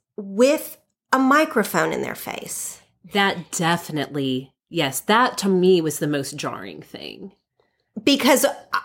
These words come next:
Speaker 1: you know, I live in Los Angeles, so there's a lot of political correctness here, of course, but just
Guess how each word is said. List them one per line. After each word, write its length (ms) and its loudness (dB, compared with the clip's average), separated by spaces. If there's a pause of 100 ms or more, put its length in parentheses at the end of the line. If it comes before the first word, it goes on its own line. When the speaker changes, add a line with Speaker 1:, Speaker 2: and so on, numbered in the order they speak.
(100)
Speaker 1:
you 160 8
know, 460 4
I 160 0
live 200 -2
in 120 -2
Los 180 2
Angeles, 640 2
so 340 2
there's 360 0
a 80 0
lot 200 4
of 200 -2 (460)
political 360 2
correctness 460 0
here, 180 2
of 100 -8
course, 480 2
but 400 0
just 760 0